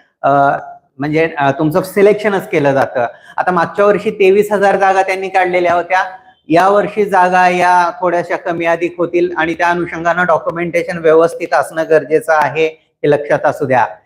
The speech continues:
यावेळेस जागा पंधरा ते वीस हजारच्या मध्ये येणार आहेत, त्यामुळं मागच्या वेळेसपेक्षा कमी जागा येत असल्यामुळं डॉक्युमेंटेशन आपलं व्यवस्थित असलं पाहिजे. मी पुन्हा एकदा सांगतोय, डॉक्युमेंटेशनला दहावी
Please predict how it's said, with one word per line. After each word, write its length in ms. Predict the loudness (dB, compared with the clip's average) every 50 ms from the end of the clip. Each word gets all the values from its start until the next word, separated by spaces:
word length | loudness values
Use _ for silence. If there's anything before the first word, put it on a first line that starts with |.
| _ _ _ -2
यावेळेस 360 | 0 2 4 4 2 2 2
जागा 400 | 0 0 0 2 2 2 2 0
पंधरा 420 | 0 -2 -2 -2 0 0 2 0
ते 120 | 2 0 0
वीस 260 | 0 0 -2 -2 -2
हजारच्या 360 | -2 0 0 0 0 -2 -2
मध्ये 280 | 0 0 2 2 2 2
येणार 260 | 2 2 2 2 2
आहेत, 160 | 2 2 2
त्यामुळं 460 | 0 -2 -2 -2 -2 0 0 0 0
मागच्या 400 | 0 0 -2 -2 -4 -2 0 0
वेळेसपेक्षा 480 | 0 0 0 -2 -6 -8 -8 -4 -4 -6
कमी 280 | -4 -2 -4 -2 0 0
जागा 240 | 2 2 2 2
येत 200 | 2 2 2 2
असल्यामुळं 540 | 0 0 0 0 -2 -2 -2 0 0 2 2
डॉक्युमेंटेशन 800 | 2 2 0 -2 -4 -6 -6 -6 -4 -6 -8 -6 -4 -6 -6 -4
आपलं 460 | -4 -4 -6 -4 -2 0 2 2 2 2 0 -8 -18 _ _ -2
व्यवस्थित 400 | 0 2 2 0 0 -2 -6 -2 0
असलं 300 | 0 0 0 -2 -4 -2
पाहिजे. 540 | 0 2 2 2 2 2 2 0 0 0 -4 -12 _ _ -6
मी 60 | -6
पुन्हा 280 | -4 -2 -2 0 2 2
एकदा 240 | 2 2 2 0 2
सांगतोय, 400 | 2 0 -2 -2 -2 0 0 2
डॉक्युमेंटेशनला 960 | 0 0 -2 -2 -4 -6 -6 -4 -4 -6 -6 -4 -6 -2 0 2 2 0 0 -4 -10 _ _ _ _
दहावी 760 | -4 -2 -2 -2 0 2 2 4 4 2 2 -4 -10 -16 -20